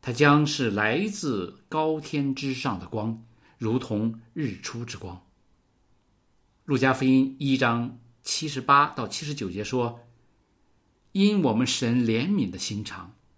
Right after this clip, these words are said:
叫清晨的日光从高天临到我们。”要照亮坐在黑暗中四阴里的人。基督的诞生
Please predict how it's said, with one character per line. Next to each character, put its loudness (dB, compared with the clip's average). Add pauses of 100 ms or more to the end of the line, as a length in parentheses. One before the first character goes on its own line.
(400)
叫 -2
清 0
晨 -6
的 -4
日 -6
光 -10 (120)
从 -6 (100)
高 0
天 -4
临 -8
到 -6
我 -12
们。” -20 (680)
要 -6 (100)
照 2
亮 -4 (320)
坐 -2
在 -10
黑 -4
暗 -4
中 -2
四 -6
阴 -4
里 -12
的 -18
人。 -20 (2750)
基 4
督 2
的 6
诞 6
生 2